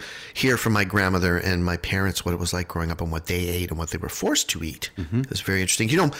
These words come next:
Speaker 1: this is really fascinating, and I gotta tell you this. Every week of her life, my grandmother on my dad's side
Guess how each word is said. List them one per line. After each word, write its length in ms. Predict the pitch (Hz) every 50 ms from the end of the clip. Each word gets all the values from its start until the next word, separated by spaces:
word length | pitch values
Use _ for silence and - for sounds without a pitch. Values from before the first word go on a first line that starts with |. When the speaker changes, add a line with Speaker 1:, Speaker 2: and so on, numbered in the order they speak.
| - - - - - -
Speaker 1:
this 180 | 135 139 -
is 140 | 135 117 101
really 260 | 101 101 92 90 90
fascinating, 600 | 82 - - - 98 92 87 - - 90 82 80 85
and 80 | 82
I 40 | 87
gotta 140 | 90 85 80
tell 160 | - - 85
you 40 | 82
this. 160 | 87 - - - - - - - - -
Every 240 | 127 117 113 120 127
week 240 | 110 107 113 101 -
of 100 | 98 85
her 140 | - 101 95
life, 600 | 92 92 98 104 92 98 - - - - - - - - - - - -
my 180 | 101 104 107
grandmother 460 | 90 98 107 104 101 107 101 101 92
on 100 | 87 85
my 120 | 87 87 90
dad's 420 | 85 - 95 92 95 104 104 -
side 440 | - - 117 127 - - 311 311 -